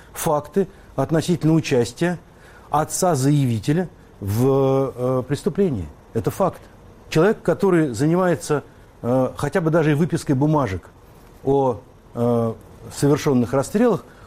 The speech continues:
он уже участник этого процесса со стороны тех, кто расстреливает. То есть он участник этого процесса, он участник этой организации, он, в конце концов, виновен с точки зрения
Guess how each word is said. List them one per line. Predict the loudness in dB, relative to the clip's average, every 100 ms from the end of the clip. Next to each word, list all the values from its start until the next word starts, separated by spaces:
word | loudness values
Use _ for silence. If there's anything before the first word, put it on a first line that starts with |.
| -4
он | 0 2
уже | 2 2 -2 -2
участник | -4 0 -2 -2 -4
этого | -2 -2
процесса | -2 -2 0 -2 -2 -6
со | -4 -4
стороны | -2 -2 0 0
тех, | -2 -4
кто | -2 -2
расстреливает. | -2 0 0 0 -2 -8 -12 -20 -20 -6
То | -2
есть | 2
он | 2
участник | 2 0 -2 -4
этого | -4 -4
процесса, | -2 -2 0 -2 -4 -14 -8 0
он | 0
участник | 2 0 0 -2
этой | 0 0
организации, | 0 0 0 0 -2 -2 -6 -8 -18 -6
он, | -2 0
в | 0
конце | -4 -2 -2
концов, | -2 -2 -4
виновен | -4 0 2 2 0 -4 -6 -20 -16
с | -4
точки | -2 0 0
зрения | 0 2 2 2 0